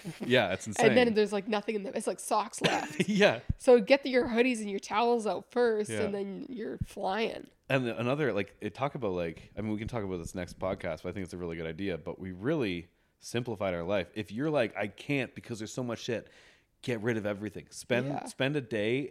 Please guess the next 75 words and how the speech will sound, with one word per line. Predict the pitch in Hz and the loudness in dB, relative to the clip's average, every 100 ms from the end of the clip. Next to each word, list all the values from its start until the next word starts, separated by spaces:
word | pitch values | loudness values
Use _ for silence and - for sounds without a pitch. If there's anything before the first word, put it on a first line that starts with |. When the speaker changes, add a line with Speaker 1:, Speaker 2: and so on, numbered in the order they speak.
| - | -4
Speaker 1:
and | 104 92 | -4 -2
get | 101 104 104 | -2 -2 -2
rid | 104 | -2
of | 95 | -2
a | 98 | -4
room. | 92 90 90 85 80 - | -4 -4 -4 -4 -8 -8
Like, | 98 | -2
get | 135 | 0
rid | 113 117 | 0 -2
of | |
everything | 98 101 117 120 | -2 -2 -2 -2
in | 107 95 | -2 -4
that | 92 | -4
one | 90 95 | -4 -2
Speaker 2:
Yeah, | 202 - | 0 0
Speaker 1:
room, | - | 0
Speaker 2:
that's | - 190 | 0 2
what | 233 | 2
Speaker 1:
that | |
Speaker 2:
we | 208 | 2
did. | 196 196 | 2 2
Speaker 1:
small | 208 | 2
Speaker 2:
We'd, | 196 | -2
Speaker 1:
room. | 180 214 | -2 -2
Speaker 2:
we'd | 208 | -2
focus | - 214 220 202 | -2 -6 -6 -6
on | 208 | -6
a | 190 | -6
room | 180 190 180 170 180 | -4 -4 -4 -6 -4
and | 107 104 | -2 -2
Speaker 1:
And | 107 | 0
Speaker 2:
we'd | 123 | 0
Speaker 1:
over | |
Speaker 2:
get | 151 | 2
rid | 156 | 0
of | 208 | 0
Speaker 1:
time, | 156 127 | 0 0
Speaker 2:
it. | 104 | -2
Speaker 1:
if | |
you | 95 | -8
keep | - 113 | -8 -6
doing | 120 110 | -4 -2
that, | 101 90 - | -2 -4 -6
all | 101 113 | -4 -2
the | 123 | -4
shit | - 117 110 | -4 -4 -4
that | 98 | -4
you | 95 | -6
don't | 87 101 90 | -4 -6 -4
need | 92 85 82 - | -6 -8 -10 -10
is | 95 95 | -10 -10
gone. | 101 85 80 80 78 | -8 -8 -6 -8 -8
Speaker 2:
Yeah. | 175 98 | -6 -4
Speaker 1:
And | |
then | 98 92 | -4 -4
your | 92 | -4
house | 90 104 - | -4 -6 -6
is | 101 | -12
full | - 92 | -8 -6
of | 87 | -6
things | 92 90 | -8 -10
that | 95 | -8
you | 101 | -8
love. | 107 82 76 78 - - | -6 -6 -6 -10 -18 -14
Speaker 2:
Yeah. | - - - - _ - | -12 -12 -16 -20 _ -8
Speaker 1:
And | 95 | -4
then | 98 92 87 87 | -4 -4 -8 -12
have | - 107 110 | -10 -6 -4
a, | 110 - | -4 -6
make | 113 | -6
sure | - 113 | -4 -4
everything | 101 104 | -4 -4
has | 101 98 | -6 -8
a | |
place. | - 110 92 - | -6 -4 -4 -8